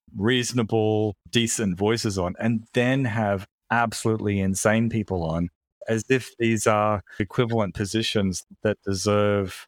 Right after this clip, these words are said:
equal respect and airtime. It's still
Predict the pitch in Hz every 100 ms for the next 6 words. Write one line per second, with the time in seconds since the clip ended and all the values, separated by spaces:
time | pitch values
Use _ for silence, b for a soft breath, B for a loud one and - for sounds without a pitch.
0 | _ 113 110 117 110 104 101 95 92 -
1 | 92 101 - 123 117 - - - - 104
2 | 98 107 123 - 90 80 78 - - -
3 | - - - 143 151 139 113 78